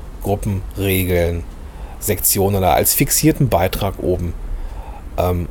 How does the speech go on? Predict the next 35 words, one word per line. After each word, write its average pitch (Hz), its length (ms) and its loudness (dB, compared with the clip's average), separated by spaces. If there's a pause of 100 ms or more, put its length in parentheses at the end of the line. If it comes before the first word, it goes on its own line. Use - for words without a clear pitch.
einfach, - 640 -2 (260)
ja, 117 100 2
in 87 140 -2
deine 104 180 2
Gruppe 113 400 4
reinposten. - 640 0 (340)
Macht 143 200 2
übrigens 131 420 6
Sinn, 170 160 8
das 151 140 6
als 107 180 2
fixierten 123 420 2
Beitrag 147 320 4
zu 143 100 6
machen, 147 220 4
dass 113 120 2
es 104 100 0
immer 110 280 4
oben 156 260 8
ist, 147 240 4 (380)
dass - 180 2
also 113 320 2 (160)
niemand 131 640 8
sagen 82 280 4
kann, 95 180 2
„Oh, 127 180 8
ich 117 140 6
hab - 80 4
die 131 80 2
Gruppenregeln 139 480 6
nicht 139 140 2
gelesen, 147 420 8
wo 113 120 4
waren 180 180 6
die?“ 135 200 6